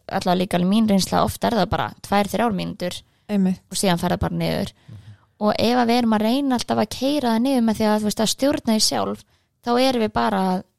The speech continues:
Speaker 1: búa til hann vítarhring í
Speaker 3: Já.
Speaker 1: staðinn fyrir að leyfa því bara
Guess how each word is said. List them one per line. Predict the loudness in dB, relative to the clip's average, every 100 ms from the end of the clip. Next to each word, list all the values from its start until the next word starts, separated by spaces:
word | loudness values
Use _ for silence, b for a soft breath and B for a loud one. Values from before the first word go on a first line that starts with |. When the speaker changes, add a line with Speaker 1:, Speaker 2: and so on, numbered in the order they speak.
| _ _ -6
Speaker 1:
búa | 0 0
til | 0
hann | -2 -2
vítarhring | -4 -6 -12 -16
í | -20 -20 -14
Speaker 3:
Já. | -4
Speaker 1:
staðinn | 0 0
fyrir | 0 0
að |
leyfa | 0 0 0
því | -2
bara | -4 -6